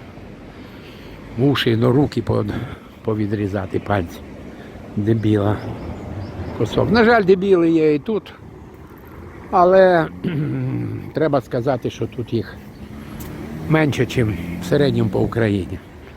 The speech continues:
На душу населення, мабуть, чи на душу чиновників. Не знаю.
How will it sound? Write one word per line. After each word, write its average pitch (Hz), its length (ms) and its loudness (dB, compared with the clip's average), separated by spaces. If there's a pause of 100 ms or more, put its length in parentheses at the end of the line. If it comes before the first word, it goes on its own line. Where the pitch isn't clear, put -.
(720)
На 135 140 4
душу 123 280 2
населення, 120 560 0
мабуть, 104 340 -2
чи - 160 -6
на 104 140 -2
душу 107 400 0 (200)
чиновників. 113 720 0 (840)
Не 107 140 2
знаю. 92 360 -4